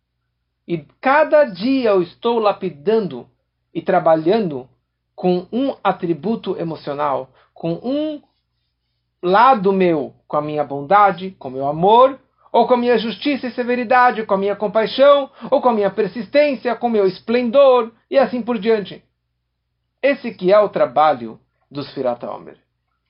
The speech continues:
E isso que precisamos fazer durante esse período. E aqui, na verdade, a Torá nos ensina qual é a nossa tarefa. E a nossa tarefa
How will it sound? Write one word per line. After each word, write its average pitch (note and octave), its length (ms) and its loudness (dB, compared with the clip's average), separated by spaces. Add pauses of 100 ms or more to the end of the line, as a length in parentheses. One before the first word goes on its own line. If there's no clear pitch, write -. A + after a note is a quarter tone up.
(220)
E D#3+ 200 -6
isso G3+ 240 -8
que - 160 -18
precisamos D3+ 500 -8
fazer B2 440 -8 (240)
durante C3 380 -6
esse A#2+ 200 -14
período. A2 420 -12 (1200)
E - 60 0
aqui, F3+ 280 -2
na D4 100 0
verdade, A3 640 -4 (1500)
a D#3 100 -2
Torá F#3 320 2
nos G3 220 -2
ensina E3 600 -8 (680)
qual D#4 420 6
é C4+ 100 6
a A3+ 100 4
nossa A3 440 -2
tarefa. D3 640 -6 (760)
E A3+ 100 2
a C4+ 80 4
nossa D#4+ 320 0
tarefa A#3 720 0